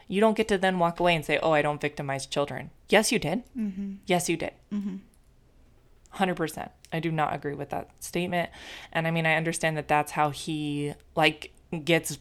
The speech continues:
Speaker 1: through this and that's, like, <laughs> how he justifies it and how he can sleep at night. I just disagree.
Speaker 2: Completely.
Speaker 1: So, okay, let's look at the next discussion question. Okay,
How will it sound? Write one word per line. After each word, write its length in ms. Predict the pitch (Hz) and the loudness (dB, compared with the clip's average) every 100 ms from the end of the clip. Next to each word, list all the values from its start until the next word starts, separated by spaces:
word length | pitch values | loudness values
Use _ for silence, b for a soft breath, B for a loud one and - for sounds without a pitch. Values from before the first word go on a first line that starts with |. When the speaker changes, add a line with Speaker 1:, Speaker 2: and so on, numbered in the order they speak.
| - | 4
Speaker 1:
through 320 | 165 165 165 | 6 6 8
this 320 | 190 202 196 | 8 8 6
and 120 | 165 | 2
that's, 220 | 151 151 - | 2 2 2
like, 300 | 147 - - _ - | -2 -2 -14 _ -10
<laughs> 360 | 165 196 175 - B B B B B | -2 -2 -2 -10 B B B B B
how 180 | - 165 | 4 4
he 180 | 139 180 | 4 2
justifies 680 | 165 165 185 180 185 190 | 2 2 0 0 2 2
it 140 | 202 202 | 0 0
and 100 | 175 | 0
how 140 | 151 | 0
he 160 | 165 165 | -2 -6
can 160 | 175 | -6
sleep 240 | 160 170 180 | -4 -2 -2
at 80 | 190 | -2
night. 180 | 190 - | 0 -2
I 60 | |
just 180 | 147 147 | -4 -8
disagree. 580 | 139 - 147 143 156 147 - - | -10 -10 -8 -8 -8 -12 -20 -20
Speaker 2:
Completely. 560 | - 202 185 160 202 170 - - - - - - - - - - | -10 -8 -8 -10 -12 -14 -18 -20 -20 -20 -20 -20 -20 -20 -20 -18
Speaker 1:
So, 440 | - 170 151 147 - - - - - - - - - | -6 -2 0 -2 -6 -20 -20 -20 -20 -20 -20 -14 -4
okay, 280 | 190 160 143 156 | -2 0 -2 -2
let's 220 | 160 165 | -4 -4
look 100 | 151 | -4
at 120 | 151 | -4
the 60 | 147 | -4
next 300 | 143 - - | -6 -8 -10
discussion 420 | 151 147 143 160 | -6 -4 -4 -6
question. 460 | 151 147 156 160 - B B B B B B B B B B B _ - | -4 -4 -4 -6 -10 B B B B B B B B B B B _ -6
Okay, 240 | 202 160 | -2 -2